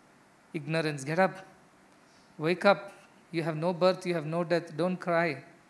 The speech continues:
over things which don't exist. You are the Shuddha,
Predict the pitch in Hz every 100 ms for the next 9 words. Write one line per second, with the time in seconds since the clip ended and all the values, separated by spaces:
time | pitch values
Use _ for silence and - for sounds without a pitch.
0 | - - - - - - 165 156 156 190
1 | 190 170 151 151 165 151 143 160 165 -
2 | - - - - - - - - - -
3 | - - - - - - - - - -
4 | 151 170 185 190 170 147 160 143